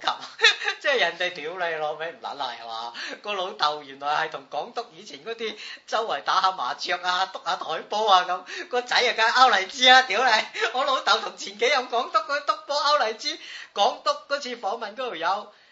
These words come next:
誒，啊，唔記得姓乜鳩嘢啦，話以前香港個港督，佢係香港華人第一次，即係第一任嘅華人議員嚟嘅。以前嗰啲港督呢，係嚟佢屋企，撚下雀啊，傾下偈啊，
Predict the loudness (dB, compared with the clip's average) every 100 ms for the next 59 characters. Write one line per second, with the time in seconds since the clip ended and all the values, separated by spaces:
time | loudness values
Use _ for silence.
0 | _ -8 -4 -2 -4 -6 -6 -6 -6 -10
1 | -10 -8 -8 -6 -6 -6 -6 -6 -6 -6
2 | -8 -14 -10 -10 -10 -12 -12 -8 -6 -6
3 | -10 -18 -12 -12 -10 -12 -8 -4 -4 -4
4 | -10 -12 -12 -12 -8 -8 -10 -18 -20 _
5 | -12 -10 -8 -10 -10 -10 -8 -10 -12 -12
6 | -12 -8 -6 -6 -6 -8 -10 -12 -12 -12
7 | -12 -12 -18 -20 -20 -20 -18 -10 -8 -8
8 | -10 -20 -20 _ -16 -12 -12 -6 -6 -2
9 | -4 -4 -8 -6 -2 -2 -4 -14 -8 -6
10 | -6 -4 -2 -2 -2 -8 -18 -20 -10 -6
11 | -4 -4 -4 -2 -2 -2 -2 -2 2 0
12 | 0 -2 -10 -20 _ -4 -2 -2 0 0
13 | 0 0 2 2 2